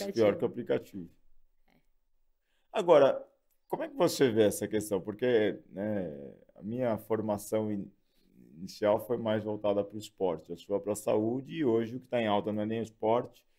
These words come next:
Speaker 2: a saúde tá ganhando uma notoriedade muito grande, mas o fitness hoje ele tem uma notoriedade absurda. Parece que a educação física virou, eu não vou nem dizer que virou musculação, porque se tivesse virado musculação, graças a Deus, mas virou hipertrofia só, né?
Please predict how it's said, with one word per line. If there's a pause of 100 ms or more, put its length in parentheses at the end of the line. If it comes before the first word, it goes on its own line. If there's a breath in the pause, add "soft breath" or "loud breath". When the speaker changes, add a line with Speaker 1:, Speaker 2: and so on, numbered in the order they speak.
(460)
Speaker 2:
a
saúde
tá (300)
ganhando
uma
notoriedade
muito
grande,
mas
o
fitness
hoje
ele
tem
uma
notoriedade
absurda. (920)
Parece
que
a
educação
física
virou,
eu
não
vou
nem
dizer
que
virou
musculação,
porque
se
tivesse
virado
musculação,
graças
a
Deus,
mas
virou
hipertrofia
só,
né?